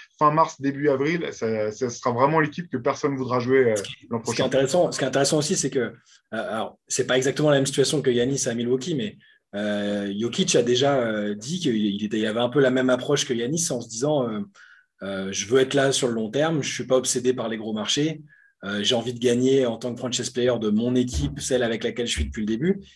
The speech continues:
Speaker 2: Il est un peu dans cette approche-là qui me rappelle celle de Giannis avec Milwaukee. Après, ils sont pas exactement entourés pareil, mais il y a un peu cet esprit-là, je trouve, avec un très bon coach, euh, une, une sorte d'académie de jeu. Euh,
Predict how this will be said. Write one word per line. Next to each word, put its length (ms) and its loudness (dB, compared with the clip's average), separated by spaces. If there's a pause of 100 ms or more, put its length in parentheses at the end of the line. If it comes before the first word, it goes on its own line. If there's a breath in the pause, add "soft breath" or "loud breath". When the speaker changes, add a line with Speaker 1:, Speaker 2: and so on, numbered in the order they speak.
(120 loud breath)
Speaker 2:
Il 120 0
est 20 4
un 60 2
peu 100 4
dans 80 4
cette 200 2
approche-là 520 4
qui 160 -2
me 60 0
rappelle 280 0
celle 180 -2
de 80 2
Giannis 280 0
avec 160 -2
Milwaukee. 440 -4 (280 loud breath)
Après, 320 0
ils 80 -4
sont 160 -4
pas 140 2
exactement 480 0
entourés 320 -2
pareil, 320 2
mais 100 2
il 60 2
y 60 6
a 80 2
un 120 0
peu 140 -4
cet 160 -6
esprit-là, 340 -2
je 80 -2
trouve, 340 -4 (320 loud breath)
avec 220 -2
un 80 0
très 180 2
bon 180 2
coach, 520 2 (120)
euh, 340 -2
une, 400 -2
une 120 -2
sorte 200 -4
d'académie 460 -2
de 40 -10
jeu. 380 4
Euh, 100 -2